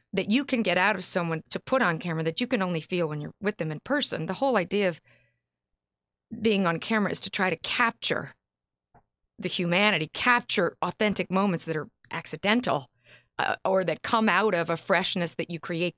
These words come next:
together before it happens. So I would always rather be in person. I, I don't, I don't think it's good. I don't think auditioning is gonna go away anytime soon, but anyway, that was a long-winded way of asking that. No, it was in the audition process that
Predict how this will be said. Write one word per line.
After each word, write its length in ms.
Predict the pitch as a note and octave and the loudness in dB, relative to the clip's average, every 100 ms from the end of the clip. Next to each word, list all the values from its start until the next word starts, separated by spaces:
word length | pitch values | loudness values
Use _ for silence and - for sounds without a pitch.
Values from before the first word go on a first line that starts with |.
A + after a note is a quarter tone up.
| _ | _
together 560 | - E3 F#3+ F#3+ D3+ D3 _ _ _ _ _ _ | -10 0 2 2 0 -2 _ _ _ _ _ _
before 340 | F3+ - F#3+ D#3 | -4 0 2 4
it 60 | |
happens. 440 | F3+ E3+ - D#3+ D#3+ | 2 0 0 -4 -2
So 260 | - D#3 | 0 0
I 160 | D3 F3+ | 2 2
would 120 | F3+ | 4
always 300 | E3 E3 D3+ | 4 2 0
rather 260 | E3 D3+ D3 | 0 -2 -2
be 200 | - D#3 | -2 -2
in 140 | C#3+ - | -4 -4
person. 320 | D#3+ - D#3+ | -4 -2 0
I, 160 | D#3 - | 2 2
I 120 | E3 | 2
don't, 200 | F#3 - - _ _ _ _ _ - - - | 2 -2 -8 _ _ _ _ _ -20 -16 0
I 80 | G#3 | 2
don't 240 | A#3+ A#3 - | 4 2 0
think 200 | G#3+ G#3 | 0 0
it's 140 | G3 - | 0 -2
good. 140 | F#3+ | -2
I 80 | - | 2
don't 120 | C4+ | 2
think 140 | A#3+ F#3+ | 2 0
auditioning 380 | F3+ F#3+ - D#3+ | 0 0 -2 -4
is 100 | - | -4
gonna 180 | D#3+ | -4
go 180 | D#3 D#3 | -2 0
away 180 | D#3+ F#3+ | 2 4
anytime 440 | A3+ A#3+ - A3+ A3 | 4 2 0 -2 -2
soon, 340 | - G#3+ A3 | -2 -2 0
but 240 | F3+ D#3 - _ _ _ - | -2 -4 -6 _ _ _ -4
anyway, 300 | F#3+ E3 D#3 | 0 2 0
that 120 | D#3+ | 0
was 120 | E3 F3 | -2 -2
a 40 | |
long-winded 460 | E3 E3 D#3+ D3+ E3 | 0 2 2 0 2
way 100 | D#3 | 2
of 80 | D#3 | 2
asking 460 | D#3+ E3 - D3+ | 2 0 -4 -2
that. 120 | D#3 | 0
No, 180 | A3 F#3+ | 4 4
it 100 | - | 2
was 200 | F#3 G#3 | 0 -2
in 180 | - G#3 | 0 0
the 120 | G3 | 2
audition 360 | E3 E3 - D3 | 0 0 -2 -2
process 480 | - D3+ D3+ D3+ D3 | -2 -2 -2 -6 -6
that 180 | - | -8